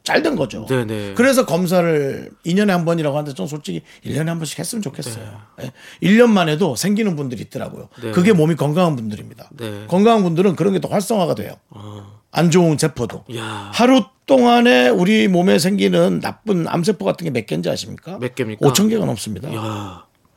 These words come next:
Speaker 2: 다 어디로 갑니까, 그건?
Speaker 1: 다 이제 그 면역세포들이 잡아내는 거죠.
Speaker 2: 아, 면역세포 잡는구나.
Speaker 1: 네네네.
Speaker 2: 야, 아무튼 뭐,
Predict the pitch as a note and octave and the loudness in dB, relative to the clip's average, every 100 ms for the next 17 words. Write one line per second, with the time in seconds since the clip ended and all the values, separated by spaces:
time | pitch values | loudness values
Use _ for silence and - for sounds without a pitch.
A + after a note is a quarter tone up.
0 | - - - C#3+ E3+ D#3 A#2 - F#2 G2+ | -20 -12 -2 2 4 2 0 -6 -8 -12
1 | - _ _ - D#3+ G3+ A#3+ B3+ F3+ C#3+ | -14 _ _ -4 0 4 4 2 -2 0
2 | C#3+ C3+ B2 A#2+ C3 D#3+ F3 D#3 C#3 C3 | 2 2 2 0 2 4 4 0 -4 -8
3 | B2 A2 B2 G2+ F#2+ - B2+ C#3+ D3 D3 | -6 -4 -4 -4 -12 -10 -4 0 0 0
4 | C#3+ C#3 A#2+ D3 D#3 D#3+ B2+ B2 C#3+ B2+ | -2 -4 -2 -2 -2 -6 -4 -4 -2 -4
5 | G#2+ G#2+ C3+ C#3+ C3 A2+ A2+ - - G#2 | -4 -2 2 2 2 -2 -6 -10 -12 -16
6 | - - - _ - A#2+ A2 G2 F#2 G#2+ | -20 -20 -20 _ -4 -4 -4 -8 -12 -10
7 | B2+ - D3+ C#3+ | -10 -6 -4 -2